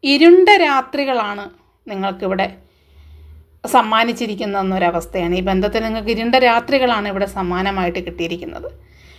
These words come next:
പക്ഷേ ഇവിടെ വീണ്ടും യൂണിവേഴ്സ് ഓർമ്മപ്പെടുത്തുന്നു, അല്ലെങ്കിൽ നമ്മുടെ ഇവിടെ കിട്ടിയ സ്പ്രെഡുകൾ ഓർമ്മപ്പെടുത്തുന്നു,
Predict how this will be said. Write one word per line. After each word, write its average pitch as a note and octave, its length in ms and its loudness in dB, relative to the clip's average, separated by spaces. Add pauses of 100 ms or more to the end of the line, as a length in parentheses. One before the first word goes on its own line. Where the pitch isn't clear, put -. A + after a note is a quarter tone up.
(120)
പക്ഷേ - 180 2
ഇവിടെ C#4+ 220 4
വീണ്ടും C4 320 2
യൂണിവേഴ്സ് B3 540 2
ഓർമ്മപ്പെടുത്തുന്നു, A3 800 -2
അല്ലെങ്കിൽ A3+ 240 0
നമ്മുടെ A3+ 300 -2
ഇവിടെ A3+ 160 2
കിട്ടിയ A#3 280 -2
സ്പ്രെഡുകൾ B3+ 680 0
ഓർമ്മപ്പെടുത്തുന്നു, F#3 880 -4